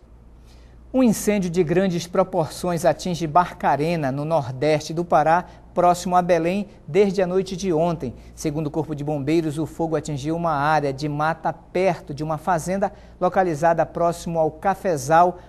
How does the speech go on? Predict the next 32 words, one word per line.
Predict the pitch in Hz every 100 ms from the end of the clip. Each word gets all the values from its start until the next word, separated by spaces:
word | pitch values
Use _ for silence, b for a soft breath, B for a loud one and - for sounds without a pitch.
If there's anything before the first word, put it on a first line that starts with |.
| B
ao | 165
lado | 156 160 165
do | 160
Estádio | 156 - 160 156
Municipal | 160 175 - 160 160
de | 156
Barcarena, | 156 160 - 151 143 170 170 B B
na | 160 147
área | 160 180
urbana | 151 139 160 170 147
da | 147
cidade. | - 139 139 123 117 B B B
A | 135
alta | 151 156 151
temperatura | 156 143 170 151 - 147 139
e | 135
a | 135
baixa | 120 147 156 - 170
umidade | 208 165 143 143 143
no | 147
local | 190 156 165 170 170 B B
podem | 185 175 170
ter | 185 160
facilitado | 196 - 190 156 - 151 143
a |
propagação | 135 143 147 143 131 147
das | 151 151
chamas | - 175 175 170 - B B
na | 180
área | 147 147 143 139
de | 165
capim | 185 175 - 147